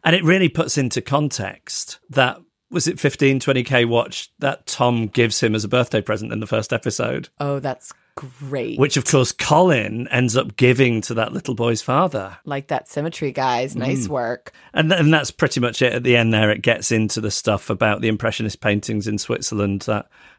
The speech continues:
Speaker 1: Carl hopes get destroyed in a fire.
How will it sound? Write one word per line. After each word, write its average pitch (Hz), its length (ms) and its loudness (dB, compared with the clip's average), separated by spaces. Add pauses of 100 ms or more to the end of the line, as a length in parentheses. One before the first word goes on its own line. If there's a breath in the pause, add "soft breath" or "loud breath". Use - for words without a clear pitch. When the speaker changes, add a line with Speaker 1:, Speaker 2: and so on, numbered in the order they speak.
Speaker 1:
Carl 101 260 4
hopes - 640 0
get - 180 -4
destroyed 107 400 0
in 104 80 -2
a 104 60 -2
fire. 104 420 -4